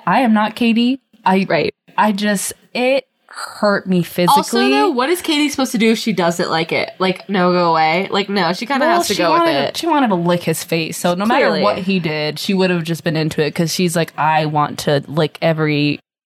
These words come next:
Speaker 2: She was also
Speaker 1: part
Speaker 2: sad.
Speaker 1: of your face." Yeah.
Speaker 2: So we
Speaker 1: Well,
Speaker 2: can't
Speaker 1: yeah,
Speaker 2: judge
Speaker 1: yeah.
Speaker 2: her.
Speaker 1: No, oh, I, it's fine that she was into it. I
Speaker 2: Yeah.
Speaker 1: don't care. It was just, for me, I was like, This is so
Speaker 2: I mean,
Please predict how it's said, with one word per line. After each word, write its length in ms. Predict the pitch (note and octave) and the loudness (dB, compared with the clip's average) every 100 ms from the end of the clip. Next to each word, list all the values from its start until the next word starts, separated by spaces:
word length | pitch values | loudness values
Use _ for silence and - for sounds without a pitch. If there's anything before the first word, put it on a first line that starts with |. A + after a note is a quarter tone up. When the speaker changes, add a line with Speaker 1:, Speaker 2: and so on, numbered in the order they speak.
| _ _ | _ _
Speaker 2:
She 120 | - | -4
was 100 | F4 F#4 | -2 0
also 100 | F#4 | 0
Speaker 1:
part 120 | - | 0
Speaker 2:
sad. 120 | D#3 G#3+ F#3+ G3 G3 G3 | 0 0 0 0 2 2
Speaker 1:
of 40 | G3 | 0
your 80 | |
face." 240 | A3 G#3+ - - _ _ _ _ _ - | -2 -4 -10 -16 _ _ _ _ _ -4
Yeah. 200 | D4 - | -2 0
Speaker 2:
So 240 | B3 B3+ | 0 0
we 120 | C4 D#4 | 0 0
Speaker 1:
Well, 100 | F4 | 0
Speaker 2:
can't 100 | D4+ | 2
Speaker 1:
yeah, 120 | F#3+ | 0
Speaker 2:
judge 80 | F3+ | 2
Speaker 1:
yeah. 100 | F#3 | 2
Speaker 2:
her. 240 | F3+ F3+ F3+ | 2 2 2
Speaker 1:
No, 240 | F3+ F3+ F3+ | 2 2 2
oh, 220 | A#3 - | 2 2
I, 260 | F#4 G#4 - _ - - | 0 0 0 _ -14 -4
it's 180 | F#4 - | -4 2
fine 220 | D#4+ D#4 | 2 4
that 140 | F3 | 2
she 160 | - F#3+ | 0 0
was 120 | E3+ | 2
into 300 | E3+ G3+ - | 2 0 0
it. 300 | D3 E3 - - | 2 0 -2 -6
I 80 | - | -2
Speaker 2:
Yeah. 60 | D4+ | 0
Speaker 1:
don't 180 | - | -2
care. 120 | - - | -4 -2
It 180 | A#3+ D4+ | 0 0
was 100 | A3 | -2
just, 200 | G3+ - _ | -2 -6 _
for 160 | - F3+ | 0 2
me, 480 | F3 F3+ G3+ A3 A#3+ | 2 2 2 0 0
I 200 | F3 D#3 | 0 0
was 200 | D#3+ D#3+ | -2 -2
like, 260 | D#3 D#3 - _ - | -2 -2 -10 _ -2
This 300 | F#3+ F3+ F3 | 0 2 0
is 120 | D#3 | 0
so 120 | E3+ | 0
Speaker 2:
I 40 | D#3+ | 2
mean, 140 | D3+ | 0